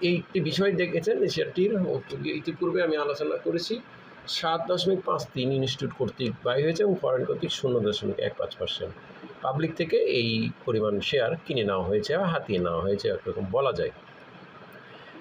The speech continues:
আমরা একটি বিষয় যদি দেখি, মে মাসে যে শেয়ার পরিমাণ তারা কিনছে ইনস্টিটিউট, তাদের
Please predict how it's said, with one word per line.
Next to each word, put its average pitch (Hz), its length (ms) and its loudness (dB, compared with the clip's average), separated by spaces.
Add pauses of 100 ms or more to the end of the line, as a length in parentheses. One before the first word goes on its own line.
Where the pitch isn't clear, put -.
(120)
আমরা 165 380 2
একটি 175 320 0
বিষয় 170 300 2
যদি 156 220 2
দেখি, 143 420 0
মে 147 200 4
মাসে 147 480 2 (120)
যে 117 240 0
শেয়ার 117 300 0
পরিমাণ 110 360 0
তারা 104 220 -2
কিনছে 180 540 0
ইনস্টিটিউট, 92 520 0 (460)
তাদের 147 260 2